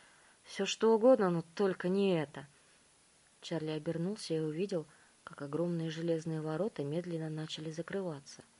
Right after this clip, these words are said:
По ту сторону люди все еще возбужденно шумели, и Чарли успел бросить на них последний взгляд.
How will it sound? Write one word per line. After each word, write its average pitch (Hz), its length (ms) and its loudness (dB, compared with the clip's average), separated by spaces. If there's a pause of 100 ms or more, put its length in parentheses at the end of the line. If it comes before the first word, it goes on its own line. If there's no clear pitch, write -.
(640)
По 165 100 -4
ту 170 120 2
сторону 233 440 4
люди 196 280 0
все 208 280 2
еще 196 240 0
возбужденно 185 600 0
шумели, 190 540 0 (420)
и - 40 -10
Чарли 185 340 0
успел 180 360 0
бросить 190 400 0
на 170 100 0
них 165 180 -2
последний 165 520 -4
взгляд. 165 440 -6